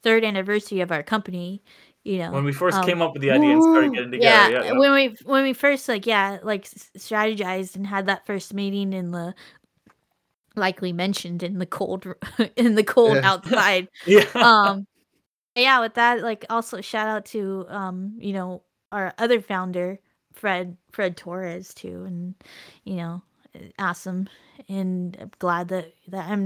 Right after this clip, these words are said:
Speaker 1: and then to you guys, I'm glad that, you know, that we could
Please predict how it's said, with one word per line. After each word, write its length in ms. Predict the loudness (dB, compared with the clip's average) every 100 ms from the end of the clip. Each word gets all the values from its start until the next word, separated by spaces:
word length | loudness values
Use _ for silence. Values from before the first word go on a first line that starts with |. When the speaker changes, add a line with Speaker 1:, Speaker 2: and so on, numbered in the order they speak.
| -4
Speaker 1:
and 160 | -8 -6
then 140 | -8
to 120 | -8 -10
you 100 | -6
guys, 260 | -4 -2
I'm 160 | -4 -8
glad 320 | -6 -6 -4
that, 220 | -4 -6 -12 -20 -20 -20 _ _
you 120 | -4
know, 380 | -4 -4 -6 -8 -8
that 220 | -6 -4
we 140 | -4
could 340 | -4 -2 -2